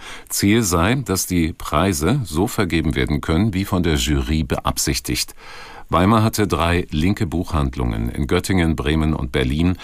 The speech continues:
wegen Erkenntnissen des Verfassungsschutzes von der Nominiertenliste für den Buchhandlungspreis gestrichen. Er verteidigte die Entscheidung im Kulturausschuss des Bundestages. Der Staat dürfe keine Extremisten mit Steuergeld auszeichnen, sagte er.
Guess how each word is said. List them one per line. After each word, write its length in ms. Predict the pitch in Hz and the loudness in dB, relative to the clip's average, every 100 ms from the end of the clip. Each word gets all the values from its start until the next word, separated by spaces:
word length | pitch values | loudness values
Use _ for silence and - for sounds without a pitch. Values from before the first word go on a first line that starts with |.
| - - - | -14 -8 -2
wegen 180 | 85 120 | 2 2
Erkenntnissen 720 | 85 90 117 147 131 - 107 | 0 0 0 0 -2 0 0
des 160 | 90 | 0
Verfassungsschutzes 1120 | - 85 107 - 104 - 104 101 - 104 - - | 0 0 -2 0 0 0 0 0 0 0 0 -6
von 320 | - - 76 78 | -6 0 2 2
der 280 | 73 71 - | 2 0 -2
Nominiertenliste 1120 | 78 76 76 73 78 78 73 69 71 - 73 65 | 0 2 2 2 2 0 0 0 0 0 -2 -2
für 160 | 73 | -2
den 200 | 67 69 | 0 0
Buchhandlungspreis 1160 | 73 73 - 73 65 67 - - 62 58 60 - | 0 -2 0 -2 0 -2 -2 -4 -2 0 -2 -2
gestrichen. 640 | 76 - 73 67 71 60 - | -2 -2 -2 -2 -2 -2 -4
Er 140 | - 62 | -8 -6
verteidigte 800 | 60 - 76 82 87 - 87 76 | -4 0 0 2 0 0 0 2
die 140 | 76 | 2
Entscheidung 540 | 73 - 76 71 69 62 | 0 0 0 2 0 -2
im 180 | 65 | -4
Kulturausschuss 880 | - 69 - 85 - 71 - 71 65 | -2 -4 -2 -2 0 0 -2 -2 -4
des 160 | - 78 | -4 -4
Bundestages. 800 | - 98 82 - 76 65 65 - - - - | 0 2 2 2 0 2 0 -4 -8 -12 -8
Der 140 | - 64 | -4 -2
Staat 540 | - 71 71 - - | 2 2 2 -2 -2
dürfe 400 | 78 87 - 87 | 0 0 2 0
keine 420 | - 73 71 80 | 0 0 2 2
Extremisten 800 | 67 - - 62 69 - - 76 | 0 -4 -2 0 0 -2 0 0
mit 160 | 64 62 | 0 0
Steuergeld 760 | - - 71 62 52 57 55 - | -2 0 0 0 -2 -4 -4 -4
auszeichnen, 720 | 62 64 - 65 55 65 60 | -2 -2 -2 -2 -2 -2 -2
sagte 320 | 65 57 - | -2 -2 -2
er. 240 | 60 57 | -2 -2